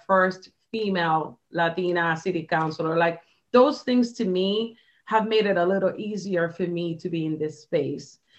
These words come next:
Um, and it has really, um, got the attention of folks, uh, both in-, internally here in Lawrence and outside. So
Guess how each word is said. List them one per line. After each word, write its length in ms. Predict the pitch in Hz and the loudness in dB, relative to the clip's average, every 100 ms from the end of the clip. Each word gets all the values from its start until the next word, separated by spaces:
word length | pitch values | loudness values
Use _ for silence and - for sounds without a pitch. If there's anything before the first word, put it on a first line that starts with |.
| _ - | _ -2
Um, 320 | 175 170 165 | 0 2 0
and 120 | 190 185 | 2 2
it 80 | |
has 260 | 190 190 185 | 2 0 0
really, 300 | 220 208 202 | -4 -2 0
um, 440 | 185 170 160 156 | 0 0 -2 -4
got 260 | - 196 180 | 0 0 0
the 120 | 185 | -4
attention 500 | 160 165 170 165 180 | -4 -4 -6 -6 -6
of 140 | 147 - | -8 -4
folks, 320 | 165 160 - - | -4 -4 -10 -10
uh, 200 | - 160 | -4 -4
both 320 | 143 185 175 - | -2 -2 -2 -2
in-, 220 | 185 180 - | -4 -4 -4
internally 520 | 180 175 190 185 175 | -4 -2 -2 0 -2
here 180 | 185 170 | -2 -2
in 80 | 160 | -4
Lawrence 280 | 160 143 151 | -4 -6 -8
and 100 | 147 | -8
outside. 440 | 139 - 147 139 | -10 -8 -8 -6
So 240 | - 139 | -8 -12